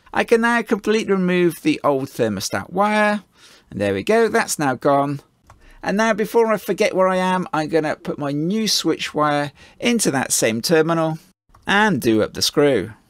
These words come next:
Give it a little tug to make sure it's secure. And there we go, that's my switch wires now connected.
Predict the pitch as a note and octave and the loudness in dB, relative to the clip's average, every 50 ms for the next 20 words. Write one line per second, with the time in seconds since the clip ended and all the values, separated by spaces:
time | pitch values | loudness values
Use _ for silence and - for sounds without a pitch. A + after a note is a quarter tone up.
0 | _ _ _ - - F3 D#3 E3+ - D3+ D3 C#3+ B2 B2 C3+ - - B3+ B3+ B3 | _ _ _ 0 0 2 2 2 0 2 0 0 0 0 -2 -2 0 2 4 4
1 | B3 A3+ - - - C#3+ C#3 G#3+ F3+ - - C3 A#2+ - - - - A2 - - | 2 0 -2 -4 -2 -2 -2 -2 -2 0 2 2 2 2 0 -2 -4 -4 -2 0
2 | F#3+ F3+ F3+ F3+ F3+ F3+ F3 F3 F3 - _ _ _ _ - - - F#3 A3+ B3+ | 0 2 2 2 2 0 -2 -4 -6 -10 _ _ _ _ -12 -6 -4 0 2 2
3 | B3+ A3+ F#3+ D#3+ E3+ E3 E3+ D#3+ - - E3+ F#3+ F#3+ F#3 - F3+ F#3 F3+ - - | 2 2 4 4 4 4 4 2 2 2 0 0 0 -2 -2 -2 -2 -2 -2 -2
4 | - E3 E3 - - - D#3 C#3+ C#3+ D3 C#3 - - B2 B2 B2 A#2+ A2+ - D3+ | -2 -2 -2 -2 -2 -2 0 0 0 0 -2 -4 -4 -4 -2 -2 -4 -4 -6 -6
5 | B2+ C3+ - - - G#2+ F2 D#2+ - | -6 -6 -6 -6 -6 -8 -8 -8 -10